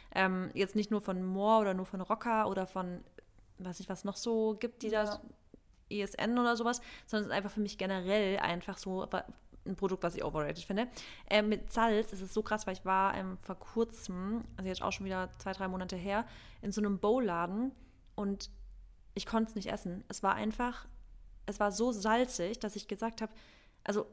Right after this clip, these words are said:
Speaker 1: ich hab schon richtig schlechtes Gewissen gehabt, meinem Körper gegenüber das zu essen, weil ich mir dachte, boah, wie, es ist ja, also ich muss ja so viel Wasser ziehen und so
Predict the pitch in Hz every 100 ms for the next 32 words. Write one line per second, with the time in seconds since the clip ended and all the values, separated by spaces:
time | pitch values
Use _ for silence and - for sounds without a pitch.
0 | - - 202 226 254 220 240 254 240 240
1 | 220 - 226 233 202 202 202 190 185 220
2 | 226 220 175 175 196 202 196 - - 220
3 | 202 196 208 196 190 - 190 202 - -
4 | 85 90 - - - - - - - 208
5 | - - 202 196 - 208 156 - - -
6 | - - - - 202 208 214 202 202 220
7 | 196 233 294 269 - 202 208 - 214